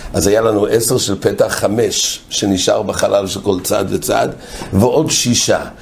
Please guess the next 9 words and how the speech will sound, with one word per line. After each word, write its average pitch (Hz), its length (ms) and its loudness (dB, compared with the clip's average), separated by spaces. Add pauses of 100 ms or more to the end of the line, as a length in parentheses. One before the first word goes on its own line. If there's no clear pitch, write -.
(200)
אז 92 100 0
זה 107 80 2
נקרא 120 240 2
י"א 127 680 0 (160)
וי"א, 110 720 0 (680)
סך 156 260 0 (100)
הכל 151 240 2
שלושים 117 500 0
ושתיים, 135 480 0